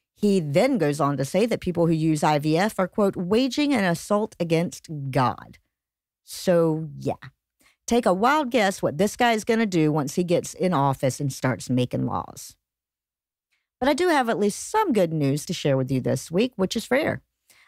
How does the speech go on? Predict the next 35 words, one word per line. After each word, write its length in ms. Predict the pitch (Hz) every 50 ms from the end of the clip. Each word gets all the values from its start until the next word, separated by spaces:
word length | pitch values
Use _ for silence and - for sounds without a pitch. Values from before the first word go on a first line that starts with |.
| _ -
I 80 | 277
just 300 | 190 180 262 320 - -
learned 200 | 254 226 233 254 220
that 100 | 139 -
Saint 220 | - 175 160 131
Mary's 260 | 165 156 151 151 143
College, 400 | - - 220 214 214 220 214 -
an 100 | 185 147
all-female 540 | 120 147 160 160 - - 160 151 147 139 135
Catholic 400 | - - 190 160 151 - 143 -
school 260 | - - - 165 151
in 80 | 143 143
Indiana, 560 | 127 147 147 143 135 147 165 185 185 180 160 117
announced 440 | 147 143 143 147 147 123 - -
that 100 | - 151
it 120 | 147 117 147
will 200 | 180 240 254 269
start 300 | - - 247 233 226 -
accepting 560 | 185 - - - - 151 139 - 151 160 156
trans 420 | - - 151 131 127 127 131 127
students. 640 | - - - 226 226 196 139 107 - - - - - - _ _ _ _ _ _ _ _ _ _ -
And 120 | 233 240
look, 160 | 269 247 -
I'm 80 | 202 202
not 160 | 233 214 170
normally 360 | 202 214 240 240 220 196 175
a 60 | 165 156
fan 260 | - 240 240 220 170
of 120 | 165 156
expanding 500 | 147 - - - - 226 202 185 165 147
the 80 | 143 139
scope 280 | - - 214 202 -
of 120 | 165 143 160
religious 400 | 156 165 180 151 135 139 135 -
education, 720 | 147 131 - - 139 - 269 294 254 196 - - - 127